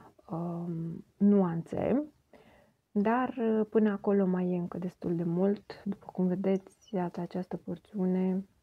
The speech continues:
și cred că o să fac, uh, mai degrabă aia, a, aici, această culoare mai închisă, după care o să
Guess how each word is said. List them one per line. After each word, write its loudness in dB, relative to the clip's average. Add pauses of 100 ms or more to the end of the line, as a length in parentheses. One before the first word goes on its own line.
(500)
și -20
cred 0
că -6
o 0
să -10
fac, -6
uh, -6
mai -2
degrabă -4 (520)
aia, -4
a, -2 (340)
aici, -4 (140)
această -8
culoare -6
mai -6
închisă, -8
după -10
care -6
o -6
să -20